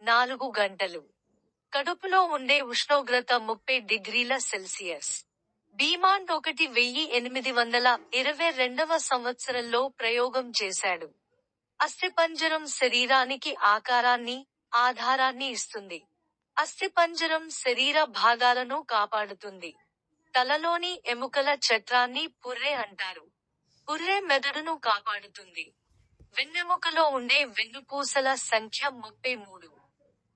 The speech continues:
వెన్నెముక శరీరాన్ని నిటారుగా ఉంచుతుంది. వెన్నెముకలో వెన్నుపాము ఉంటుంది. పాల ఉత్పత్తులు,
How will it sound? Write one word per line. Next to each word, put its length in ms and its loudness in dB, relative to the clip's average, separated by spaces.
వెన్నెముక 600 2
శరీరాన్ని 800 2
నిటారుగా 640 2
ఉంచుతుంది. 720 -8
వెన్నెముకలో 800 2
వెన్నుపాము 760 0
ఉంటుంది. 600 -10
పాల 280 4
ఉత్పత్తులు, 840 -4